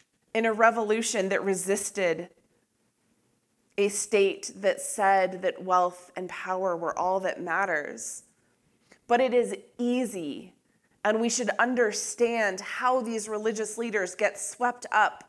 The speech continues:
in the places where they have privilege and power.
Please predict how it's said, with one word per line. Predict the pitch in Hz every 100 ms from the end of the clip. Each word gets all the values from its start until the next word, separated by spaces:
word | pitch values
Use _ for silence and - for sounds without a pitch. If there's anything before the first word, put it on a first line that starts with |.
| _ _ _ _ _ _ _ _ _ _ _ _ _ -
in | 220
the | 214
places | 214 262 247 240 226 202
where | 196
they | 185 196 202 214 202 165 165 _
have | - 190 175 -
privilege | 190 175 165 151 147 - - -
and | 156
power. | 151 - 160 151 - -